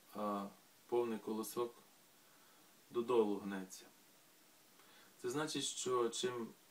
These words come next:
більший рівень мудрості людини, тим менше в неї бажань.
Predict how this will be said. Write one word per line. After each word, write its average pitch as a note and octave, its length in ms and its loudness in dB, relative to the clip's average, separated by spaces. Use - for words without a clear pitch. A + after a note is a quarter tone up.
більший A#2+ 520 2
рівень A2+ 280 0
мудрості A2 600 -2
людини, B2 480 -2
тим A2+ 200 -2
менше B2 380 -2
в G#2+ 40 -4
неї A2 220 -2
бажань. G#2 460 -4